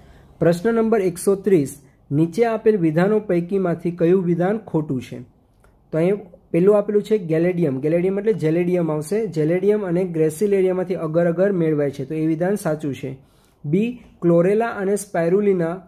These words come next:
ઉપયોગનો ઉપયોગ અવકાશી આહાર માટે થાય છે, તો એ વિધાન પણ સાચું છે. ઓપ્શન સી છે, rhodophyceમાં મેનિટોલ ખોરાક તરીકે સંગ્રહ થાય છે, તો આ વિધાન ખોટું છે, કારણ કે rhodophyceની વાત કરીએ તો એમાં મુખ્યત્વે ફ્લોરિડિયન સ્ટાર્ચ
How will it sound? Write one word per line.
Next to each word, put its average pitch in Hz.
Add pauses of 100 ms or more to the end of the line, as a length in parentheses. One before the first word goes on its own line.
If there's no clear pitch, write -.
ઉપયોગનો 196
ઉપયોગ 180 (120)
અવકાશી 180
આહાર 180
માટે 180
થાય 175
છે, 156
તો 160
એ 165
વિધાન 175
પણ 247 (180)
સાચું 151
છે. 123 (440)
ઓપ્શન 156
સી 220
છે, 226 (300)
rhodophyceમાં 190
મેનિટોલ 190 (320)
ખોરાક 185
તરીકે 185
સંગ્રહ 180 (360)
થાય 156
છે, 151
તો -
આ 165
વિધાન 180
ખોટું 175
છે, 139
કારણ 156
કે 214 (220)
rhodophyceની 202
વાત 190
કરીએ 180
તો 170
એમાં 175
મુખ્યત્વે 185
ફ્લોરિડિયન 180
સ્ટાર્ચ 175